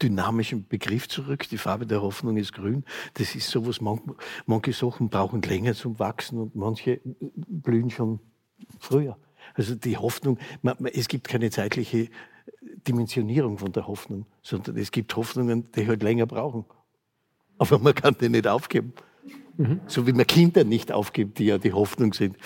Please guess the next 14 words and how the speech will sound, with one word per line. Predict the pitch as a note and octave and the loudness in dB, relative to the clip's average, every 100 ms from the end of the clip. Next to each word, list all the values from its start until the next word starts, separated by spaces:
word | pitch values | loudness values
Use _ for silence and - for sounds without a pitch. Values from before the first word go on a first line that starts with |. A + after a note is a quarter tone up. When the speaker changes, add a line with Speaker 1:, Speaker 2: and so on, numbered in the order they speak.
| - - | -18 -2
Speaker 1:
Die | D#3 | 0
brauchen | G#2+ A#2 C3+ B2+ | 4 2 2 2
halt | B2+ | 2
manchmal | C3+ C3 C#3+ | 2 0 0
länger | C3 D3+ D3+ | 2 2 2
zur | - | 0
Entwicklung. | G#2+ G#2 A2+ B2 B2+ - | 0 2 -2 -2 -6 4
Speaker 2:
Also | E3 F3+ | 4 6
auch | D#3 | 4
wenn | D3+ F3 | 4 6
man's | F3 E3+ - | 6 2 -2
nicht | - E3 G3+ - - - | 2 6 4 2 -6 0
aufs | E3+ - | 0 2
erste, | - F#3+ F#3 - - F3+ F3 E3 | -2 0 0 -2 2 4 4 0